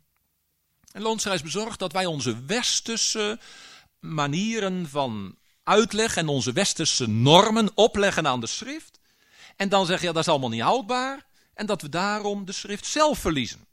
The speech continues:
En als we ons bewust zouden zijn van onze westerse manier van denken, eh, dan kun je veel ontspannender met die Bijbeltekst omgaan. En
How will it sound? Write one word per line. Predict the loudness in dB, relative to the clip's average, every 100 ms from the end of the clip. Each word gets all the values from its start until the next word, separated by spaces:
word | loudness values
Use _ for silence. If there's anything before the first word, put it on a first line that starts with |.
| _ _
En | 0
als | 2
we | 2
ons | 0
bewust | -2 -4 -2 0
zouden | -2 -4
zijn | -4 -6 -4
van | -4
onze | -4 -2 -4 -2
westerse | -4 -4 -2 -2 -2 -2
manier | -2 -2 0 -2 -2
van | -2
denken, | 0 0 0 0 -2 -6 -20 _ _ _ _ _
eh, | -16 -14
dan | -14 -14
kun | -10
je | -10 -10
veel | -10 -10
ontspannender | -8 -8 -8 -8 -10 -10 -10
met | -10 -12 -12
die | -12
Bijbeltekst | -8 -8 -10 -14 -14 -16 -16 -14 -10
omgaan. | -8 -4 -6 -6 -14 _ _
En | -20 _